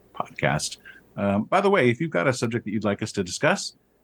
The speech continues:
in one of our podcasts, you can let us know by shooting over to our website at the C G Bros dot com and, uh, over to the About Us tab and click on Ask Us Anything, uh,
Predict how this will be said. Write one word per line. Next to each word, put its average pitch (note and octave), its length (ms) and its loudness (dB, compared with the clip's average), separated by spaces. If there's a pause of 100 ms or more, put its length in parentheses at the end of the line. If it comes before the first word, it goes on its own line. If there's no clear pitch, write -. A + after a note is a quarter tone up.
(140)
in A2 100 0
one A2 120 4
of G#2 80 2
our G#2+ 100 4
podcasts, B2+ 560 2
you A2+ 100 0
can F3+ 220 0
let G#2 180 4
us G2+ 160 -4
know E2+ 220 -6
by E2+ 220 -4
shooting F2+ 340 -4
over E2+ 220 -4
to - 160 -8
our D2 100 -4
website B2+ 420 0
at G#2+ 60 -2
the - 80 -12
C F2+ 140 -4
G E2+ 80 -6
Bros E2+ 260 -2
dot - 240 -4
com E2+ 380 -2 (520)
and, F#2 280 2
uh, G2 340 4
over A#2 160 2
to B2 100 2
the A2 80 6
About A#2+ 220 4
Us D#3+ 140 0
tab A#2+ 360 2
and A2 140 -6
click B2+ 220 -4
on B2 280 0
Ask B2 280 0
Us C3 240 -2
Anything, A2 520 2 (160)
uh, E2+ 200 -8